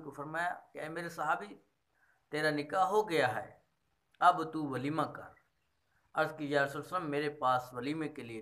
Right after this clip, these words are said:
کچھ بھی نہیں ہے۔ میرے مدنی کریم آقا علیہ الصلوۃ والسلام نے ارشاد فرمایا کہ اے صحابہ، بکری لاؤ۔ میرے مدنی کریم آقا کے حکم کے مطابق بکری لائی گئی اور اس کا ولیمہ کیا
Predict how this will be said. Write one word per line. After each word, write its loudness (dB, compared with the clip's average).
کچھ -6
بھی -10
نہیں -14
ہے۔ -20
میرے -4
مدنی -4
کریم -4
آقا 4
علیہ -2
الصلوۃ -2
والسلام -2
نے -10
ارشاد -4
فرمایا -4
کہ -6
اے -2
صحابہ، 4
بکری 0
لاؤ۔ 2
میرے -2
مدنی -4
کریم -6
آقا 0
کے -14
حکم -4
کے -14
مطابق -10
بکری -8
لائی -6
گئی -20
اور 10
اس -12
کا 4
ولیمہ -2
کیا -10